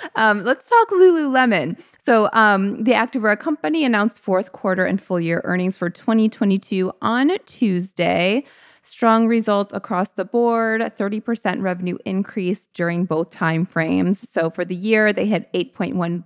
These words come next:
billion dollars in revenue. Um, for the quarter, it was two point eight, and it's now projecting nine point three to nine point four billion for twenty twenty-three, which made shareholders,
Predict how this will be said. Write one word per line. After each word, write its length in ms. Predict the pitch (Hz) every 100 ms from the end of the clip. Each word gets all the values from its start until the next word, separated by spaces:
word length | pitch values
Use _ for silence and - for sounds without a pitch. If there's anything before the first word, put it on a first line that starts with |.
| _
billion 340 | 180 170 180
dollars 400 | 208 175 180 196 214
in 160 | 240
revenue. 600 | 220 196 175 170 170 185 226 - - - -
Um, 400 | 180 170 170 175
for 100 | 185
the 100 | 175
quarter, 320 | - 151 160
it 80 | -
was 160 | 175
two 220 | - - 165
point 320 | - 175 -
eight, 420 | 170 160 - - - - _ _
and 280 | 180 170 170
it's 240 | 180 -
now 200 | 185 175
projecting 640 | 180 190 170 180 - 170 170
nine 260 | 170 180
point 340 | 165 170 170 -
three 260 | 240 247 247
to 100 | 180
nine 260 | 175 180
point 260 | - 180 180
four 140 | 175
billion 720 | - 160 147 175 175 180 214
for 160 | 233 180
twenty 380 | - - 170 165
twenty-three, 1120 | - 165 165 170 _ - 208 240 247 240 240
which 420 | - 185 175 -
made 500 | 190 175 170 175 196 - - - - _
shareholders, 920 | - 294 226 247 233 208 202 202 202